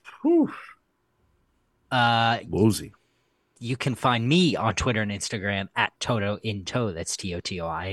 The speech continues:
Speaker 2: N T O W. You can find my work at K W O R dot com. Kamen Rider Kuga, Volume One comes out,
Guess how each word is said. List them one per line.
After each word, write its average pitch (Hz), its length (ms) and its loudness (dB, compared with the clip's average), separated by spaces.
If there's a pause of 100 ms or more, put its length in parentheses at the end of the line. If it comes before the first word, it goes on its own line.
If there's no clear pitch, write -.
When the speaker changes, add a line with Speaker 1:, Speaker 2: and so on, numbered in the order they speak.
(100)
Speaker 2:
N 73 40 -16
T 95 200 -8
O - 40 -8
W. 95 360 -6
You 98 80 -6
can 101 140 -8
find 113 200 -2
my 107 120 0
work 113 260 0
at 95 80 -10
K - 80 -4
W 107 120 0
O 107 40 0
R 107 60 -2
dot 101 220 -2
com. 123 280 -2 (1040)
Kamen 196 240 8
Rider 175 240 8
Kuga, 196 540 4 (840)
Volume 120 380 2
One 117 260 2
comes 107 320 -4
out, 120 440 0